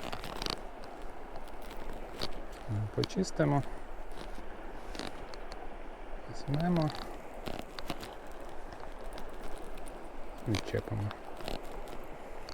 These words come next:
Ось такий вечірній окунчик. Хто запитував,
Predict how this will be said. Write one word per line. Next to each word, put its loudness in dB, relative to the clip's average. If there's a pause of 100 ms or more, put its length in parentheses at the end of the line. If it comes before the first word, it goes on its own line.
(960)
Ось -6
такий 4 (1300)
вечірній 10 (1040)
окунчик. 12 (180)
Хто 8
запитував, 12